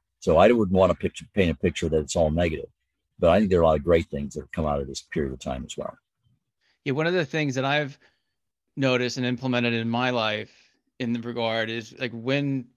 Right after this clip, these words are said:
Speaker 2: work stops, I need to have some sort of thing to do, like go walk in the neighborhood for ten minutes or,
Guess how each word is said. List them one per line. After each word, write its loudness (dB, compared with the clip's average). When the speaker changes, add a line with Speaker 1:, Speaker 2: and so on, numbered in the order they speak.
Speaker 2:
work -6
stops, -8
I -2
need 0
to -10
have -2
some -2
sort -4
of -6
thing 0
to 0
do, -4
like -8
go 0
walk -2
in -2
the -2
neighborhood -2
for -12
ten -4
minutes -6
or, -4